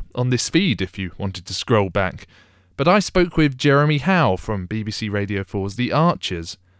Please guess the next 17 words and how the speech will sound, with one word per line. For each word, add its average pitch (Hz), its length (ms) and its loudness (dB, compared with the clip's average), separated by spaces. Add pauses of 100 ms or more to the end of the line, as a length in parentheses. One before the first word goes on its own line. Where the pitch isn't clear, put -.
(160)
But 175 100 2
I 190 80 6
was 185 160 2
also 226 460 2
joined 98 480 -2 (160)
on 107 160 -2
stage 107 420 -2
by 113 220 2
Adam 131 260 2
Jarrell, 139 480 4 (220)
actor 170 400 0
in 190 240 2
and 127 200 0
director 127 600 2
of 107 420 2
The 139 220 4
Offensive, 90 720 0